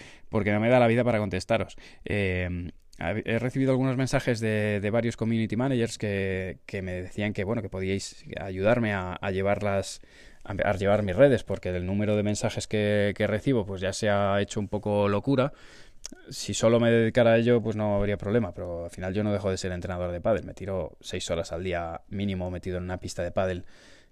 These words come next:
entrenando jugadores, y esas seis horas, para los que seáis profes ya sabéis cómo va esto, tú como profe te metes a pista y el teléfono no lo puedes atender, ¿no? No puedes leer mensajes ni coger el teléfono porque,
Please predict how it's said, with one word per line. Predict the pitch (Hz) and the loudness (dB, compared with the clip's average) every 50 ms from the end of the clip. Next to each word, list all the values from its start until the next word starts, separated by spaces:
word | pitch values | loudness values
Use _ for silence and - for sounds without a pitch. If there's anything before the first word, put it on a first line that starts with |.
| - - | -10 -4
entrenando | - 107 107 - 98 95 98 95 95 92 87 | -4 -2 0 0 0 0 0 0 0 0 -2
jugadores, | - - 87 87 104 117 135 117 95 - - - | -2 -2 0 2 4 6 6 6 4 0 -6 -10
y | - 87 90 | -10 -10 -8
esas | 90 - - 82 90 87 - | -8 -8 -6 -6 -6 -6 -6
seis | - - 98 - - | -6 -6 -4 0 2
horas, | 120 117 123 127 120 - - - - - | 2 4 4 4 2 0 -8 -16 -14 -12
para | - 95 98 | -10 -8 -8
los | 98 - - | -8 -8 -8
que | 104 | -4
seáis | - 117 113 - | -2 -2 -2 0
profes | - - 131 123 - 113 | 2 2 2 2 2 2
ya | 104 107 101 95 95 92 | 2 2 2 0 0 -2
sabéis | - 98 95 95 | -4 -4 -6 -6
cómo | - 95 95 92 | -6 -6 -4 -2
va | 90 95 | -2 -2
esto, | 104 - - 131 131 - - - - - - - - - - - - - - - - | -2 -2 -2 -4 -4 -4 -8 -18 -20 -20 -20 -20 -20 -20 -20 -20 -20 -20 -20 -18 -6
tú | - 120 113 107 101 | -2 0 2 2 2
como | - 107 107 104 - | 0 0 0 0 2
profe | - 120 - 139 113 | 0 0 2 2 0
te | 110 | 0
metes | 107 104 110 - 104 | 0 0 0 -2 -2
a | 95 - | -2 0
pista | 120 113 - - 151 - - - - - _ - - | -2 0 2 2 2 2 2 -2 -8 -20 _ -14 -8
y | - 104 95 | -6 -6 -4
el | 87 85 80 | -4 -6 -6
teléfono | - 85 85 - - 92 92 92 | -6 -6 -8 -6 -6 -6 -4 -2
no | 104 | -2
lo | 104 - | -2 -2
puedes | - - 95 - - | -4 -8 -10 -10 -12
atender, | - - - 82 92 104 95 - | -12 -12 -8 -2 0 0 0 0
¿no? | - 82 80 | -4 -10 -12
No | 82 80 | -12 -10
puedes | 80 87 82 85 - | -10 -10 -10 -8 -8
leer | 85 85 87 85 - - - | -8 -6 -6 -6 -8 -10 -14
mensajes | - 65 - 92 - - 101 92 - - 104 95 | -14 -12 -12 -8 -4 -2 -2 -2 0 -2 -4 -2
ni | 101 92 90 90 | -4 -6 -6 -6
coger | - - - - 92 | -8 -8 -8 -8 -8
el | 87 | -6
teléfono | 87 87 90 92 - 104 101 | -6 -4 -4 -4 -4 -4 -4
porque, | 98 95 90 90 87 85 | -4 -6 -6 -8 -10 -12